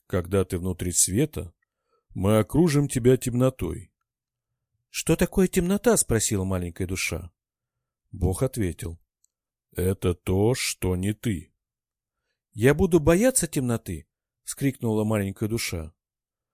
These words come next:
«Только если ты выберешь бояться», ответил Бог. «В действительности нет ничего, чего можно было бы бояться,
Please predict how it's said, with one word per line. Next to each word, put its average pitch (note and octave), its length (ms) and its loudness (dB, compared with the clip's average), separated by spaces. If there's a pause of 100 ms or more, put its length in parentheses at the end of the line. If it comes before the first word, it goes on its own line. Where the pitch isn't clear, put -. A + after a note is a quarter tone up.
(380)
«Только G2 380 0
если F#2 400 0
ты F2 180 -6
выберешь F#2+ 680 -2 (220)
бояться», G#2 720 0 (220)
ответил F2+ 440 -6
Бог. E2 380 -8 (560)
«В - 80 -12
действительности G2 1200 -4
нет A2 340 -2
ничего, G#2+ 580 2
чего F2+ 420 -4
можно G2 400 -4
было G2 320 -2
бы F#2+ 120 -4
бояться, G2 680 -2